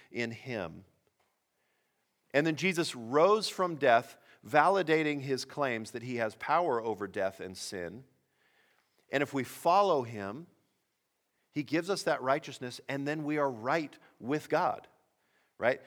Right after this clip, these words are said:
So we need to understand that, and I want to make sure that, that nothing I say as, as I talk about pursuing and training in righteousness, we don't miss the point that first we need to know Jesus. Our, our heart needs to be right, first of all, right? Our heart needs to be right. We need to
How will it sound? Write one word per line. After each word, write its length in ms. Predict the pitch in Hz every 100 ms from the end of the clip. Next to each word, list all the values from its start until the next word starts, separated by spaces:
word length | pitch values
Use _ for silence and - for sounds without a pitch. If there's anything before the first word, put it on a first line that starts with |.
| - -
So 180 | 156
we 220 | 143 139 143
need 200 | 160 185
to 120 | 170
understand 540 | 180 165 - 165 151
that, 140 | 120 123
and 100 | 127
I 20 |
want 160 | 135 147
to 40 |
make 120 | 139
sure 160 | - 147
that, 240 | 131 110
that 240 | 117 107 104
nothing 460 | 123 156 180 165
I 60 | 143
say 260 | - 147
as, 160 | 127 -
as 140 | 120 120
I 60 |
talk 260 | 113 147 156
about 220 | 143 127 - -
pursuing 580 | - - - 160 160 160
and 100 | 127
training 360 | - 151 156 139
in 120 | 117
righteousness, 500 | 131 139 120 117 101
we 120 | 120
don't 140 | 135 127
miss 220 | 143 151
the 100 | 135
point 260 | 143 131
that 100 | 107
first 540 | - - 190 175 - - - - - _ _
we 160 | 117 131
need 180 | 135
to 80 | 135
know 360 | 123 123 123 117 - -
Jesus. 460 | 104 135 156 117 - 131
Our, 280 | 135 127 - - -
our 300 | 123 120 120 - _
heart 420 | - - 185 226
needs 220 | 214 202 -
to 60 |
be 120 | 170
right, 320 | 156 139 156 - - _ _ _ _ _ _
first 240 | - 127
of 100 | 113
all, 140 | 98 87
right? 180 | 104 120
Our 100 | 113
heart 380 | 104 - 175 185
needs 180 | 185 -
to 80 |
be 100 | 151
right. 240 | 139 127 120
We 120 | 127
need 140 | 123
to 140 | 120